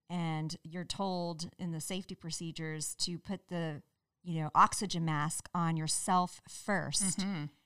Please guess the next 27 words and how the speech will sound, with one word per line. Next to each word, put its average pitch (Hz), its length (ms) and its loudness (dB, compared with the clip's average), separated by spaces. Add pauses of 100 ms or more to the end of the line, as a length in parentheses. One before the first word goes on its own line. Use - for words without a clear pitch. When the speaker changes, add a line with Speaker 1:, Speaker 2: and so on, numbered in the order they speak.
(240)
Speaker 1:
and 175 320 2
then 185 520 4 (400)
help, 190 400 2 (460)
you 202 100 -6
know, 160 180 -2
the 160 120 -8
child - 220 4
Speaker 2:
Then 262 100 10
you 220 100 6
Speaker 1:
or 185 40 2
Speaker 2:
can 202 100 2
Speaker 1:
the 180 60 2
Speaker 2:
help 185 140 8
Speaker 1:
other 180 80 6
Speaker 2:
others. 180 120 4
Speaker 1:
next, 214 240 2
and 220 140 -2
you 180 60 -4
can 180 140 -4
help 175 260 -2
others. 190 540 -2
And 180 280 -4
so 185 400 0
oftentimes 208 1120 0
I 175 120 2
would 208 200 -4
say, 170 440 -4